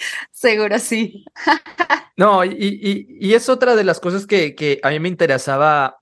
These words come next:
Speaker 2: eh, platicar con usted. Pues fue piloto en, en aquellos tiempos. ¿Qué considera usted que ha cambiado, o sea,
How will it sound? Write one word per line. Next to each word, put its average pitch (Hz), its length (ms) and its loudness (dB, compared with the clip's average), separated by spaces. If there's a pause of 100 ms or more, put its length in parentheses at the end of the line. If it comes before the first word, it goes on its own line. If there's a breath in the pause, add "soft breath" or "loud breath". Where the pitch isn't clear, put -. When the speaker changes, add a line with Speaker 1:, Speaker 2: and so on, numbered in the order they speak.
Speaker 2:
eh, 143 180 -4
platicar 139 420 -2
con 165 140 -4
usted. 170 400 0
Pues - 200 -16
fue - 280 -2
piloto 147 600 0
en, 127 340 -12 (320 soft breath)
en 147 160 0
aquellos 160 360 0
tiempos. 185 360 0 (260 loud breath)
¿Qué 269 100 -8
considera 262 400 2
usted 247 340 2 (100)
que 220 240 0
ha 202 160 0
cambiado, 208 680 0 (600)
o 156 140 -2
sea, 139 340 0